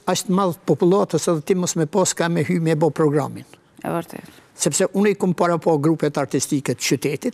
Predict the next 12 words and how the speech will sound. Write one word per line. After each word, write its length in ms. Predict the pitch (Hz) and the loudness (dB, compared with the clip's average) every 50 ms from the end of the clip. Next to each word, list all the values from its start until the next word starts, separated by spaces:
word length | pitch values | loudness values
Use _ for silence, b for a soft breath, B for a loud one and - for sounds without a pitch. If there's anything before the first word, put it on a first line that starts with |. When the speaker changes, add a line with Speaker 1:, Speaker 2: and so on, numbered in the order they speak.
| _ - | _ -2
Speaker 1:
të 80 | 180 | -2
cilët 380 | 156 - 180 170 156 160 147 135 | 0 0 0 0 2 0 0 -2
do 80 | 147 139 | -2 -2
filojnë, 560 | - - 156 143 151 160 151 135 139 139 - - - - - | 0 0 2 2 2 2 2 0 -2 -6 -8 -12 -14 -12 -6
do 140 | 160 156 147 | -4 -4 -2
të 160 | - 139 127 123 | 0 -2 -2 -2
defilonin 680 | 127 127 - - 156 131 139 147 139 135 139 135 131 143 - | -2 -4 -2 0 0 2 2 0 -2 -2 -4 -6 -8 -8 -6
edhe 220 | 139 135 139 135 | -6 -4 -4 -6
do 140 | 131 143 135 | -6 -6 -6
të 200 | - - 147 127 - _ _ _ | -4 -4 -4 -4 -6 _ _ _
performonin 680 | - 151 - - 165 143 147 151 143 131 127 123 110 113 B B B B B B B B B B - | 0 0 0 0 0 0 0 0 -2 -2 -4 -8 -12 -14 B B B B B B B B B B -6
diku 420 | - 135 170 - - 160 151 151 | -2 -2 0 0 2 2 2 0